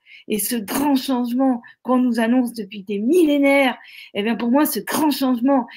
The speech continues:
eh ben, c'est tout simplement un retour vers l'âge d'or, un retour vers des temps que nous avons connus. Et c'est ces temps-là que, justement, si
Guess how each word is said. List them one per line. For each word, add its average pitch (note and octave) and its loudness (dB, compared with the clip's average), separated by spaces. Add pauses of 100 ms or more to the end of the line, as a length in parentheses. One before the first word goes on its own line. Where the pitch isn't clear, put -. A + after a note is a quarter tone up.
(100)
eh A3+ -4
ben, A#3+ 0
c'est A3+ -8
tout F4 4
simplement C#4 4 (180)
un A3+ 2
retour D4+ 4
vers A#3+ 0
l'âge B3+ 2
d'or, B3+ 0 (540)
un A3+ 0
retour D#4+ 6 (380)
vers C4+ 4
des C4 0
temps G4 0
que C4+ 0
nous B3 2
avons C4+ 2 (100)
connus. F#4+ 4 (240)
Et B3 0
c'est A#3+ -4
ces G#4+ 2
temps-là F4 0 (340)
que, D#4 6 (180)
justement, E4 0
si C#4 -2